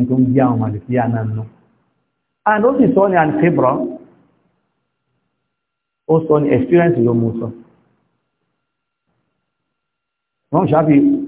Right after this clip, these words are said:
kò bá, kò meet late, but ó ka tírà late, ó ní ticket. Ah! Lẹ́yìn tó sì pọn Malik lé, ó ló pọn lé débi pé wọ́n jọ máa ń exchange. Àfáà rẹ̀ ni, ọ̀wọ́n, wọ́n ní lẹ́tà, wọ́n sọ fáwọn tó lábọ̀ ẹ̀mí.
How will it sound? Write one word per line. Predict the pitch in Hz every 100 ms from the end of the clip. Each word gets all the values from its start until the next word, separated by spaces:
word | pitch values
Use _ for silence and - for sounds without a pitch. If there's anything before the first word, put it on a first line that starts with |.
| -
kò | 123
bá, | 113
kò | 143 131
meet | 143 131
late, | 135 143 143
but | 113 110 143
ó | 143
ka | 131
tírà | 127 143 123
late, | 127 127 131
ó | 131 131
ní | 131 131
ticket. | 131 120 - - -
Ah! | - 214 233 - - - - - - - _ _ _ -
Lẹ́yìn | 180 240
tó | 180
sì | 175
pọn | - 139
Malik | 151 147
lé, | - 107 123 139
ó | -
ló | 226 170
pọn | 160 151
lé | 160
débi | 156 147
pé | 151 165 156
wọ́n | 147
jọ | 151
máa | 151
ń | 151
exchange. | 147 143 135 - -
Àfáà | - - 214
rẹ̀ | 135
ni, | 135 - - - _ _ _ _ _
ọ̀wọ́n, | 120 131 147 143
wọ́n | 165
ní |
lẹ́tà, | 170 165 160 139 - - - -
wọ́n | 170
sọ | 170
fáwọn | 170 185 147
tó | 127
lábọ̀ | 123 143 131
ẹ̀mí. | 123 123